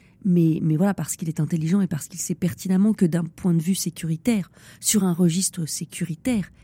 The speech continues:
il est impératif de les rapatrier. Voilà. Euh, donc je pense qu'on est dans la défiance d'une opinion publique et que plus les élections présidentielles,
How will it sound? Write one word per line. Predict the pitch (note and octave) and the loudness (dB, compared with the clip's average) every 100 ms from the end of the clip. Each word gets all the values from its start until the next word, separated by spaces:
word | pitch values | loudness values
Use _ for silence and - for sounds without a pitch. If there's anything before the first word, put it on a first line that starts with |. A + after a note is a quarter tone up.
| - | -2
il | F#3+ | 0
est | F3 | 2
impératif | D#3+ D3+ D3+ D3 - D#3+ | 0 -4 -4 -4 -4 -2
de | E3 | -2
les | |
rapatrier. | C#3+ C#3+ E3 - E3 E3 - - | -4 -6 -8 -10 -12 -12 -14 -6
Voilà. | E3 - - - - - - A#3+ | -6 -6 -12 -12 -12 -16 -4 2
Euh, | G#3 | 2
donc | F#3 G#3+ G3+ | 4 6 6
je | E3 | 4
pense | F3 F#3 A3 G#3+ - | 2 2 2 0 -2
qu'on | - E3+ | 0 2
est | A3 | 4
dans | F#3+ E3+ | 4 2
la | E3 | 0
défiance | D#3 D3 E3+ - G3 G3 | 0 0 0 0 0 0
d'une | E3+ | 2
opinion | D#3+ - E3 | 0 0 -2
publique | D3 E3+ D4 C#4 | 0 2 2 2
et | |
que | G3 | -2
plus | D3+ - | -4 -2
les | G#3 F#3 E3 D#3 | 0 2 0 0
élections | E3+ E3 - F#3 | 0 -2 -4 -4
présidentielles, | - E3+ D#3 D3+ - E3+ D3+ | -2 -2 0 0 0 2 0